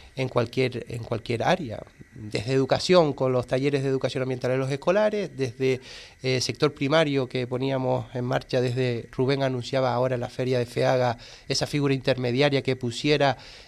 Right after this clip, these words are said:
en contacto el sector privado turístico con el sector primario. Es, es solamente enlazar todas,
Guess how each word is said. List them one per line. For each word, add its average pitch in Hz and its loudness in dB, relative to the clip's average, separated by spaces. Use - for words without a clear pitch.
en 127 -2
contacto 131 0
el 120 0
sector 131 -4
privado 131 2
turístico 127 -2
con 131 0
el 117 -2
sector - -4
primario. 160 0
Es, 151 -4
es 147 -2
solamente 160 -2
enlazar 151 2
todas, 151 0